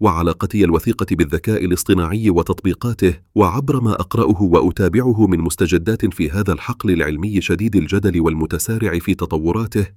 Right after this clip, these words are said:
تولدت لدي تساؤلات عميقة عن مدى جاهزيتنا، وعما يمكن أن نتوقعه من ارتدادات وتطورات ومستجدات وتأثيرات مرتبطة بالذكاء الاصطناعي في عامنا المقبل.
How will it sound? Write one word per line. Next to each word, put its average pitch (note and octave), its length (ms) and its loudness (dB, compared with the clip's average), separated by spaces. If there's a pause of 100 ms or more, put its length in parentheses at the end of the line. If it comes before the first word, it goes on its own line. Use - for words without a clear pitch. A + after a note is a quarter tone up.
(160)
تولدت A2+ 580 0
لدي G#2+ 300 0
تساؤلات F#2+ 680 -2
عميقة G2 680 -2
عن D#2+ 120 -6
مدى F#2+ 240 -2
جاهزيتنا، F2 920 -2 (120)
وعما F2+ 420 0
يمكن F2+ 500 0
أن E2 140 -2
نتوقعه F2+ 720 -2
من E2+ 160 0
ارتدادات F2 680 0
وتطورات G2+ 840 -2
ومستجدات F2 880 -2
وتأثيرات F2+ 840 -2
مرتبطة G2 760 0
بالذكاء D#2+ 580 -2
الاصطناعي E2 720 -2
في F2 160 -2
عامنا F2 400 -4
المقبل. D2 540 -4